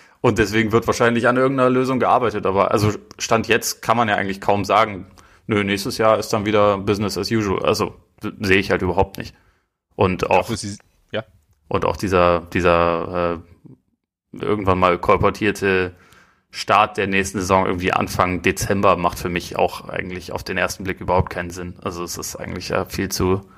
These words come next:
Speaker 1: viel zu bald und ich glaub in der Zeit, also man, man nimmt sich vielleicht auch ein bisschen Spielraum, wenn man denkt, man müsste jetzt sofort dann wieder loslegen.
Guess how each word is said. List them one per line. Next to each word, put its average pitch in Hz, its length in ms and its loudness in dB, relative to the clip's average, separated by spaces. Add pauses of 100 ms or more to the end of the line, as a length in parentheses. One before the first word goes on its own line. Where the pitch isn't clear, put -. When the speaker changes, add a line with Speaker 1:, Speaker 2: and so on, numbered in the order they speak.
(520)
Speaker 1:
viel 113 220 2
zu 110 140 0
bald 104 420 2
und 95 420 -4 (100)
ich - 140 -12
glaub 92 220 4
in 98 80 2
der 95 140 4
Zeit, - 540 0 (100)
also 98 160 0
man, 98 220 2
man 110 140 2
nimmt 110 160 2
sich 101 140 -4
vielleicht 98 260 2
auch 95 80 2
ein 92 100 0
bisschen 92 200 -2
Spielraum, 92 480 2
wenn 87 100 2
man 87 140 4
denkt, 90 200 2
man 90 140 2
müsste 90 240 -2
jetzt 85 140 -2
sofort 92 360 0
dann 90 120 -2
wieder 85 160 2
loslegen. 87 480 -2